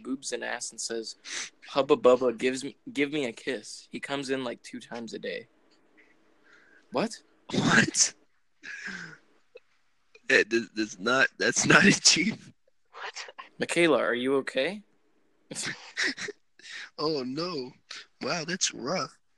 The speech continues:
Speaker 3: You have a predator on your hands. <laughs>
Speaker 1: <laughs> He says the fuck. <laughs>
Speaker 2: Yeah, it's a rough one, Chief. That's hella rough.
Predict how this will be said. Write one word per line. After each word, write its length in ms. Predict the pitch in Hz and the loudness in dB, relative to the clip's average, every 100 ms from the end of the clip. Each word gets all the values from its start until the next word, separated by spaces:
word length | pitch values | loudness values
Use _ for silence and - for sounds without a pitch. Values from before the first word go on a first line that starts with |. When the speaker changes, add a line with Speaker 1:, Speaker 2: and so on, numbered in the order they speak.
| _ _ _ _ _ _ _ _ _ _ _ - | _ _ _ _ _ _ _ _ _ _ _ 6
Speaker 3:
You 60 | |
have 520 | - - - - 170 170 | 8 6 2 0 -4 -8
a 40 | - | -4
predator 480 | 185 - - 151 | -2 -2 -6 -4
on 120 | 135 127 | -2 -2
your 140 | 131 | -2
hands. 460 | 139 131 123 123 - | -2 -2 -4 -4 -2
<laughs> 920 | - - - - - - - _ _ | -2 -2 -8 -16 -20 -20 -20 _ _
Speaker 1:
<laughs> 400 | - _ _ _ | -20 _ _ _
He 160 | 202 226 - 508 508 453 | 6 6 4 -2 -2 -2
says 360 | - - 190 131 | -2 0 -2 -4
the 120 | - | -12
fuck. 300 | - - - _ - - - | -12 -16 -16 _ -20 2 6
<laughs> 120 | - - - - - - - - _ - - - - - - _ _ - - - - - _ _ _ - - - - - - _ - - | 6 2 -8 -10 -10 -2 -2 -2 _ 4 6 4 0 -8 -18 _ _ 0 6 6 6 0 _ _ _ -20 -14 -4 -2 -2 -8 _ -14 -6
Speaker 2:
Yeah, 100 | 110 | -4
it's 120 | - | -2
a 60 | 107 | 0
rough 240 | 113 - | 0 2
one, 220 | 110 107 | 0 0
Chief. 340 | - 113 - - - _ _ - - - _ _ _ _ _ - _ _ _ _ _ _ _ - - | -2 -2 -4 -10 -14 _ _ -20 -16 -16 _ _ _ _ _ -20 _ _ _ _ _ _ _ -14 -10
That's 160 | - - | -6 -2
hella 280 | - 104 110 | -2 2 4
rough. 280 | 120 110 | 4 2